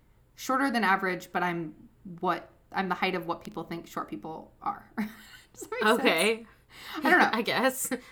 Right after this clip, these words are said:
Speaker 2: My head's spinning a little bit, but carry on. <laughs>
Speaker 1: I, but, so, like, I'm used to being the shortest one in the room. And then, like,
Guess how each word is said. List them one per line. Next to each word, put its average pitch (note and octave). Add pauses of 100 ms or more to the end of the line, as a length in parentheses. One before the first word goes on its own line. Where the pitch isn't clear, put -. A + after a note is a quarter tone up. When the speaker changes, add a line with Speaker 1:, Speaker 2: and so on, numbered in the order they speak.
Speaker 2:
My A3
head's A3+
spinning F#3+
a D3+
little E3+
bit, F3
but F#3+
carry A#3+
on. F3
<laughs> -
Speaker 1:
I, G3
but, A3
so, B3
like, G#3+
I'm G#3+
used A3
to -
being G3+
the F3+
shortest E3
one E3+
in F3
the E3+
room. F3+ (560)
And G3+
then, G3
like, A3